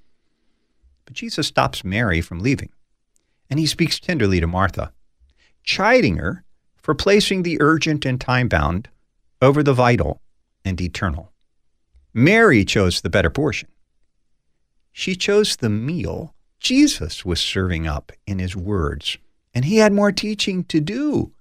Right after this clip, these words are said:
as he even here invites Martha to lose the busyness and give him an ear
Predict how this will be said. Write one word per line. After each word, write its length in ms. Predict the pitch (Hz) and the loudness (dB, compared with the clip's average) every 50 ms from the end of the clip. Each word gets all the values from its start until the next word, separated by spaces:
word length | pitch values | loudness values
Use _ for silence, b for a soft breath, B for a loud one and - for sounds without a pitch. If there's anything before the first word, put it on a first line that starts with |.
| _ _ _ _ _ _ _ _ _ - | _ _ _ _ _ _ _ _ _ -4
as 140 | 104 98 - | -4 -2 -2
he 60 | 107 | -2
even 280 | 76 95 107 104 120 110 | 0 0 0 0 0 -2
here 220 | 104 110 107 104 | -2 -2 0 0
invites 400 | 101 95 95 90 92 90 - - | 0 2 2 2 2 2 0 -2
Martha 340 | 101 98 98 98 - 90 82 | 0 0 0 2 2 0 0
to 160 | - - 92 | 0 -2 -2
lose 440 | 90 90 90 95 104 113 120 - - | -4 -2 -4 -4 -2 -4 -4 -6 -6
the 120 | - 143 | -8 -6
busyness 640 | 123 92 82 - 76 73 76 76 78 - - - - - _ _ _ _ _ _ _ _ _ _ | -4 -4 -4 -6 -6 -8 -8 -8 -8 -8 -10 -10 -12 -14 _ _ _ _ _ _ _ _ _ _
and 180 | 104 104 101 98 | -6 -6 -4 0
give 200 | - 147 156 147 | 0 0 0 0
him 240 | - - 170 165 143 | -2 -4 -4 -4 -4
an 120 | 101 - - | -4 -6 -8
ear 300 | - 73 64 - - | -12 -12 -14 -14 -18